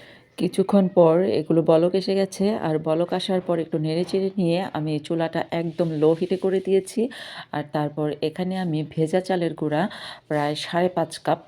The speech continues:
দিয়ে দিলাম। যেই কাপে আমি দুধ মেপেছি সেই কাপেই কিন্তু আমি এই চালের গুঁড়াগুলো মেপেছি। একদমই কিন্তু নাড়াচাড়া করি নাই, একটু একটু বলক এসে এরকম হয়েছে ফাঁকা ফাঁকা, আর তারপর ঢাকনা দিয়ে ঢেকে রাখলাম। এভাবে ঢেকে রাখলাম দশ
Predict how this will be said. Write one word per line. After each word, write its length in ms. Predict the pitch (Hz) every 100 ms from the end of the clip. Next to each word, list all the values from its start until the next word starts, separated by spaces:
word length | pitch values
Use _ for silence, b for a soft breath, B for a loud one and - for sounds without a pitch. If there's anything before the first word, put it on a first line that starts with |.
| -
দিয়ে 140 | 151 143
দিলাম। 200 | 139 135 135 B B -
যেই 160 | 160 170 170
কাপে 240 | 180 - 185
আমি 100 | 180 170 160
দুধ 140 | 170 175
মেপেছি 440 | 175 175 185 - 208 208
সেই 180 | 160 160 160
কাপেই 300 | 160 160 165 165
কিন্তু 300 | 170 170 190 226 302
আমি 160 | 160 156 156 -
এই 80 | 143 143
চালের 280 | 147 156 151
গুঁড়াগুলো 360 | 147 151 160 196 180
মেপেছি। 440 | 139 139 - 135 139 - _ _ B B B _ 165
একদমই 440 | 170 - - 175 185
কিন্তু 180 | 202 175 180
নাড়াচাড়া 380 | 160 170 165 151 151
করি 180 | 156 151
নাই, 120 | 151 180 208
একটু 160 | - -
একটু 120 | 165 165 151
বলক 220 | 151 165
এসে 120 | 170 180
এরকম 240 | 175 175 185
হয়েছে 220 | 175 165 -
ফাঁকা 200 | 170 165
ফাঁকা, 220 | - - 196
আর 60 | 160 -
তারপর 220 | 143 151 -
ঢাকনা 220 | 143 160 160
দিয়ে 120 | 175 175
ঢেকে 160 | 170 175
রাখলাম। 260 | 175 180 202 B B B -
এভাবে 280 | 160 170 170 170
ঢেকে 180 | 165 - 170
রাখলাম 240 | 170 180 180 151
দশ 140 | 147